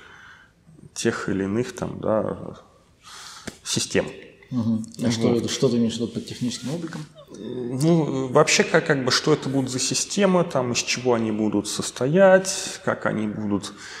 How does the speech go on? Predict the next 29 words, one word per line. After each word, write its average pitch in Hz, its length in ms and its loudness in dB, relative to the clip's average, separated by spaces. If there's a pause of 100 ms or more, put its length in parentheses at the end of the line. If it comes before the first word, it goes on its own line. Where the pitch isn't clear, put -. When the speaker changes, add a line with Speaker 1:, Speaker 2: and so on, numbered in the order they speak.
(160)
Speaker 1:
взаимодействовать 104 800 0
с 101 40 -4
другими 165 460 4
системами, 123 800 0
Speaker 2:
Мгм. 104 240 -2
Speaker 1:
как 113 220 0
они 101 100 -2
вообще - 220 -4
будут 95 220 0
себя - 300 -2 (1120)
вести. 110 360 0
То - 120 -4
есть, - 200 -6
вот... - 100 -6 (960)
Ну, 95 920 0
по-нашему 151 540 8
сейчас, - 380 2
если 131 220 0 (120)
это 120 180 -2
говорить, 113 220 0
прогноз 127 460 4
развития 123 480 2 (300)
Speaker 2:
Мгм. 143 260 2 (520)
Speaker 1:
системы, 95 520 0
как 117 220 -4
раз 117 260 2
вот, 98 180 0
ну, 95 420 0 (120)
частично - 640 0